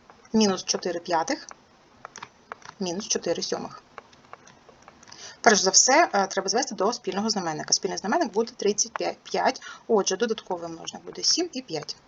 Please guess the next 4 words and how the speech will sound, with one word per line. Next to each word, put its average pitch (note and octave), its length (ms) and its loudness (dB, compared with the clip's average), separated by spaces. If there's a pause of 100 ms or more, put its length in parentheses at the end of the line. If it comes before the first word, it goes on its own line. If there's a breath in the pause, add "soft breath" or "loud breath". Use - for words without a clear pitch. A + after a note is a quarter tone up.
(1600)
Переписуємо G3 560 2
мінус G3 520 2
двадцять F#3+ 480 0
вісім F3 420 0